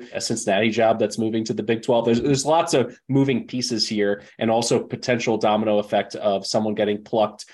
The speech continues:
for the N F L for next season and how that relates to it. So, in my opinion, you have a coach who's at least listening to offers. You have the best player in the Sun Belt in Grayson McCall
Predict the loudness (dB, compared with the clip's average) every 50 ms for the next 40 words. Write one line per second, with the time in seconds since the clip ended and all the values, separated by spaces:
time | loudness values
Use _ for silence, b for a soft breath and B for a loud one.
0 | b b b -2 0 0 0 0 0 0 0 0 2 2 4 4 4 2 0 0
1 | -2 0 0 -2 -2 -2 -4 -2 -2 -2 0 -2 -2 -4 -6 -4 0 0 2 2
2 | 2 2 2 0 -2 B B B B -4 -2 0 0 -2 -2 -2 -2 0 0 0
3 | 2 2 2 4 2 2 0 B B B B B -2 0 2 2 2 2 0 0
4 | 0 0 0 0 0 0 -2 -2 -4 -2 0 2 2 2 0 -2 -2 0 0 0
5 | 0 -2 -4 -8 -10 -8 -4 -4 -4 -4 0 0 0 0 2 2 0 2 4 4
6 | 4 4 2 0 -2 -6 -6 -8 -12 b b b b b b -2 0 0 2 2
7 | 4 2 2 0 -4 -16 _ _ -6 -4 0 0 0 0 -2 -2 0 2 4 4
8 | 4 4 4 4 2 2 0 0 2 2 2 4 4 2 2 2 -2 -6 -6 -4
9 | -4 -4 -4 -6 -6 -4 0 2 2 2 2 B